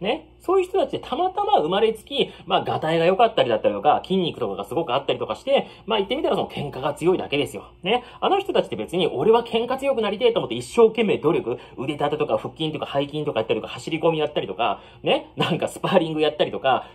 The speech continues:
ね。そういうのしてるわけじゃないじゃないですか。ね。そもそも論として、喧嘩自慢とか喧嘩が強いって言ってる人たちなんて、別にその肉体を鍛えたりとか、努力を別にしてきてない人なんですよね。で、対して朝倉さんっていうのは、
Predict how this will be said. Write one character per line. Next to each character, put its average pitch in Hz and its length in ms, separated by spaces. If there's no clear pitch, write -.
ね。 240 300
そ 359 200
う - 20
い 403 40
う - 20
の 254 80
し - 80
て 285 100
る 311 120
わ 339 100
け - 140
じ - 80
ゃ - 20
な 135 180
い 240 60
じ 156 80
ゃ - 20
な 98 100
い - 20
で 90 80
す - 80
か。 90 260
ね。 - 220
そ 359 140
も 440 120
そ 453 100
も 480 100
論 285 220
と 233 120
し - 80
て、 - 180
喧 392 320
嘩 403 160
自 403 60
慢 339 160
と - 80
か - 80
喧 240 280
嘩 - 60
が 240 140
強 247 160
い - 20
っ 202 40
て - 40
言 110 80
っ - 40
て 113 80
る - 40
人 - 140
た 101 40
ち 98 60
な 98 120
ん 87 40
て、 135 280
別 240 220
に 392 80
そ 359 60
の 262 60
肉 143 300
体 415 160
を 392 80
鍛 - 320
え 370 80
た 269 80
り - 60
と - 80
か、 - 80
努 392 180
力 440 260
を 120 60
別 214 180
に - 40
し - 100
て 294 120
き - 60
て 359 100
な 139 140
い 175 60
人 123 80
な 101 80
ん 87 60
で - 60
す - 40
よ 82 60
ね。 240 240
で、 214 100
対 440 300
し - 60
て - 100
朝 - 240
倉 240 180
さ 240 160
ん 233 60
っ - 20
て 233 80
い 196 40
う 214 40
の - 40
は、 - 200